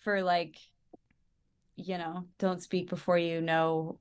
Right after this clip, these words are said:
before you're informed on the topic, or is it just strictly about a song?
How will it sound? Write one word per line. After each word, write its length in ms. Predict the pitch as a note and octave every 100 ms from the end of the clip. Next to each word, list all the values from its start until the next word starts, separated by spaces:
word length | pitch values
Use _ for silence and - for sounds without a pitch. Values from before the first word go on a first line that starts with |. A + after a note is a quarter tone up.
| _ _ _ -
before 260 | - F3+ F3
you're 140 | E3
informed 360 | E3 D#3 E3+ E3+
on 180 | E3+ E3
the 80 | D#3+
topic, 500 | E3 D#3+ A3 A#3+ A#3+
or 160 | F#3 F3
is 120 | E3+
it 80 | E3
just 280 | D#3+ D#3
strictly 460 | - F3 D#3+ D#3 D3+
about 240 | C#3 A#2+
a 60 | -
song? 480 | - C2 A#1 -